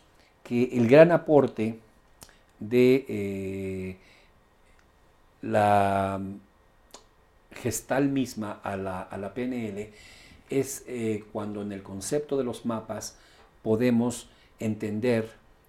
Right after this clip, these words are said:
eh, lo que está en mí y que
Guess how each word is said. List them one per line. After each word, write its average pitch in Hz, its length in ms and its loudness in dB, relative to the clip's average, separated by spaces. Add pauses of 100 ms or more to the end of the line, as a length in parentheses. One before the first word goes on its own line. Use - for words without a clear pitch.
(200)
eh, 95 560 -10 (100)
lo 104 240 -4
que 101 140 -6
está 135 400 -6
en 131 240 -2
mí 131 260 -8 (800)
y 113 220 -6
que 120 420 -4